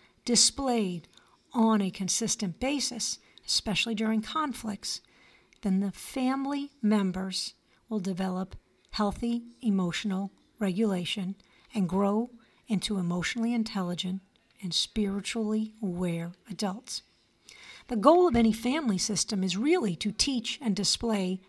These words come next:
cooperation, respect, kindness, encouragement, and love. A toxic family system, on the other hand, breeds shame, negativity, manipulation, blame, fear, and guilt.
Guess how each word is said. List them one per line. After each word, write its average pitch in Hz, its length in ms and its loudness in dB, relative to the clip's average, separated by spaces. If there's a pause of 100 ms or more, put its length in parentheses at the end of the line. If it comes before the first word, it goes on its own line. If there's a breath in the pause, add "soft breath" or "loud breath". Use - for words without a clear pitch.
(100)
cooperation, 190 920 -2
respect, - 640 -4
kindness, 190 640 -2
encouragement, 196 680 -2 (120)
and 202 100 4
love. 196 360 0 (800 loud breath)
A 208 60 -2
toxic 370 540 4
family 247 640 0
system, 202 460 0
on 220 160 0
the 185 120 0
other 196 180 2
hand, 185 340 -2
breeds 220 520 0 (200 soft breath)
shame, 208 480 2 (360 loud breath)
negativity, 196 680 -2 (320 loud breath)
manipulation, 190 960 2
blame, 185 540 2 (220)
fear, 190 480 -2 (320 loud breath)
and 190 180 2
guilt. 196 360 0